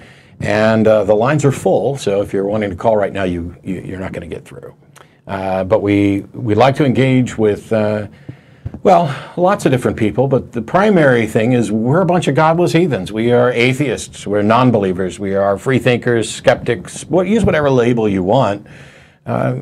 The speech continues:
and we'd like to know what people believe and why, perhaps have a discussion, perhaps a heated argument where I get mad and hang up on somebody. You never know. Uh, I would pr-, much prefer, uh, good discussions. But, uh, announcements-wise, we are sponsored by the Atheist Community of Austin. We are here at the Atheist Community of Austin's Free Thought Library.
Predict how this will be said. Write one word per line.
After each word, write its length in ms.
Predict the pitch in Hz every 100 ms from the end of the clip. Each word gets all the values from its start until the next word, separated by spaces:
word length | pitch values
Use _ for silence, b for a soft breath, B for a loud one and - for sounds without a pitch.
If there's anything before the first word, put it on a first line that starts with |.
| -
and 260 | 120 123
we'd 140 | 117 120
like 140 | 131
to 80 | 123
know 100 | 117
what 160 | 113
people 200 | 120 113
believe 260 | 90 101 95
and 100 | 92
why, 260 | 101 135 147
perhaps 380 | 120 98 98
have 160 | 101 90
a 20 |
discussion, 640 | 87 - 147 143 156 147 139 B B -
perhaps 380 | 110 107 - 107
a 40 |
heated 360 | 90 143 131 120
argument 680 | 117 120 123 117 117 113 107
where 360 | 101 104 101
I 140 | 98 90
get 160 | 107
mad 260 | 95 98 98
and 120 | 95
hang 200 | 95 101
up 140 | 120
on 160 | 131 117
somebody. 300 | 135 123 143
You 80 | 165
never 200 | 208 139
know. 240 | - - - b b b -
Uh, 400 | 104 104 104 - - - - -
I 240 | 80 101
would 240 | 110 101 95
pr-, 100 | 143
much 260 | 143 131 -
prefer, 480 | 117 98 90 87 - -
uh, 120 | 98 98 95
good 160 | 95 123
discussions. 560 | 95 - 87 - 82 - B B B
But, 320 | 107 101 -
uh, 160 | 107 107
announcements-wise, 1160 | 123 131 170 214 - 107 92 92 90 98 131 -
we 220 | 107 117
are 140 | 123 123
sponsored 560 | - 143 170 - 139
by 200 | 120 117
the 100 | 113
Atheist 380 | 110 117 117 -
Community 200 | 107 98
of 80 | 92
Austin. 300 | 101 - 117
We 100 | 95
are 80 | 92
here 300 | 156 180 170
at 120 | 135
the 140 | 135
Atheist 400 | 135 131 143 127
Community 300 | 139 143 131
of 180 | 127 120
Austin's 400 | 127 123 135 117
Free 320 | - 156 147
Thought 240 | 117 135 117
Library. 580 | 117 127 110 90 85